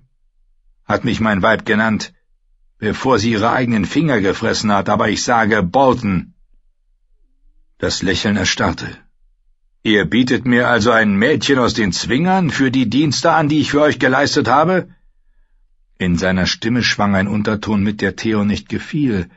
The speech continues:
genauso wenig wie die anmaßende Weise, in der ihn die Dreadfort-Männer anstarrten. „Sie ist das, was ich euch versprochen habe.“ „Sie riecht nach Hundescheiße.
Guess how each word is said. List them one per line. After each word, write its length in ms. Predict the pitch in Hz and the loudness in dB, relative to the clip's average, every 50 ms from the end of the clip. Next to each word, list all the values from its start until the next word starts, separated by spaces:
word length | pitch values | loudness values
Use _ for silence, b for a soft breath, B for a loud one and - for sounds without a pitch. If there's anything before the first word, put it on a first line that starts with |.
| b b b b b b b | b b b b b b b
genauso 580 | - 113 117 117 131 135 156 143 151 156 131 | -4 -2 0 2 0 0 0 0 0 0 2
wenig 360 | 131 143 147 147 143 120 - 143 | 2 2 2 2 0 -2 -2 -2
wie 100 | 131 127 | -2 0
die 200 | 131 - - - | 0 -2 -2 0
anmaßende 720 | 131 135 131 131 127 127 120 - - 127 120 120 104 92 | 0 0 0 2 2 0 0 0 -2 -2 0 0 0 0
Weise, 520 | 110 113 120 123 117 113 135 139 139 120 B B B B B B | 0 0 0 0 0 0 2 2 0 0 B B B B B B
in 200 | - 123 123 113 | -4 -2 0 0
der 200 | 107 127 131 131 | 2 2 2 2
ihn 80 | 127 120 | 2 0
die 140 | 120 104 | 0 0
Dreadfort-Männer 800 | 95 98 120 135 131 - - 131 123 110 107 113 120 117 131 123 | 0 2 0 0 0 -2 -2 -2 -2 0 0 0 0 2 0 0
anstarrten. 840 | 123 139 143 131 - - - 101 95 92 90 - 87 87 80 82 - _ _ _ _ _ _ _ _ _ _ _ _ _ _ | 0 -2 -2 -4 -4 -2 -2 0 0 0 0 0 0 -2 -2 -2 -6 _ _ _ _ _ _ _ _ _ _ _ _ _ _
„Sie 300 | 110 104 131 151 165 170 | -2 2 4 6 6 6
ist 220 | 160 139 - - | 4 2 2 2
das, 240 | 165 165 165 - 127 | 2 2 2 2 2
was 180 | 147 147 - 170 | 0 2 2 0
ich 140 | 135 156 | -2 0
euch 120 | 151 131 120 | 0 0 0
versprochen 540 | - 147 - - - 165 160 135 127 117 107 | 0 -2 -2 0 2 2 4 4 4 2 4
habe.“ 380 | 113 107 101 101 95 87 - - _ _ _ _ _ _ _ _ _ _ _ _ _ _ _ | 4 4 4 2 0 -2 -2 -8 _ _ _ _ _ _ _ _ _ _ _ _ _ _ _
„Sie 220 | _ - 87 95 90 | _ -6 -4 -2 0
riecht 320 | 80 107 113 101 104 - | 0 2 0 0 0 0
nach 200 | 117 113 101 - | 2 2 2 2
Hundescheiße. 920 | 85 113 127 131 123 117 101 87 - - 90 85 78 - - - - - | 2 0 0 0 0 0 0 0 0 -2 -2 -2 -2 -4 -6 -6 -8 -10